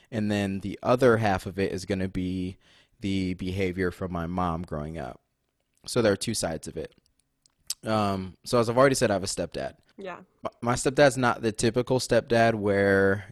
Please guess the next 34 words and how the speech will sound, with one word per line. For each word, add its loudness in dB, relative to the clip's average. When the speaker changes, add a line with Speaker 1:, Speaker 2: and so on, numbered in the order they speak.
Speaker 1:
you're 0
old 2
enough -4
to -2
know 0
the -6
difference. -4
Um, -2
I -2
think -6
he -4
married 0
my 0
mom 0
about -2
nine -4
months -6
after -2
I 2
was -2
born. -4
Speaker 2:
Oh, -6
wow. -4
Speaker 1:
So 4
Speaker 2:
So 0
he's 2
basically, -4
he's -4
kinda -2
Speaker 1:
He's 2
my 6
Speaker 2:
your 6
Speaker 1:
dad. 6
Speaker 2:
real -20